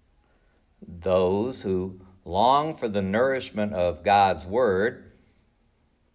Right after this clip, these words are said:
uh, provides the, the nourishment of God, that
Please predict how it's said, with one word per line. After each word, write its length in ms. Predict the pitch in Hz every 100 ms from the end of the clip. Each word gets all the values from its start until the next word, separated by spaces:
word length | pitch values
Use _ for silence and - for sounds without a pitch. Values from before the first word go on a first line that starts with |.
| _ _ _ _ _ _ _ _
uh, 180 | 101 101
provides 1000 | 101 - 110 113 127 151 160 160 - - -
the, 140 | 101 - -
the 160 | 104
nourishment 460 | 101 127 156 - 127
of 80 | 107
God, 580 | 120 117 107 107 104 -
that 160 | 98